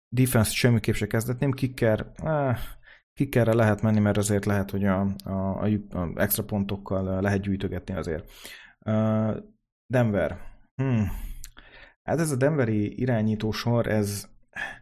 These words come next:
őszintén, eh, Teddy Bridgewater nem kezdő, de én nem tudom mikor, de jó lenne látni, lehet újra Drew Lockot a pályán, nem tagadom. Ö, olyan vanília, eh, Teddyvel nekem ez a, ez az offense, ez az én véleményem.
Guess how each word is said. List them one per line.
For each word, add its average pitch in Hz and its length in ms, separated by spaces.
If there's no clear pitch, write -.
őszintén, 127 540
eh, 117 340
Teddy 139 240
Bridgewater 117 460
nem 131 180
kezdő, 107 360
de 104 200
én 113 500
nem 160 240
tudom 104 200
mikor, 107 420
de 117 100
jó 135 160
lenne 101 240
látni, 98 280
lehet 101 280
újra 101 200
Drew 95 220
Lockot 87 300
a - 80
pályán, 92 300
nem 90 140
tagadom. 87 440
Ö, - 140
olyan 139 240
vanília, 107 720
eh, 113 140
Teddyvel 101 720
nekem 107 340
ez 101 120
a, 101 220
ez 98 100
az 98 100
offense, 92 560
ez 104 100
az 107 60
én 107 160
véleményem. 90 600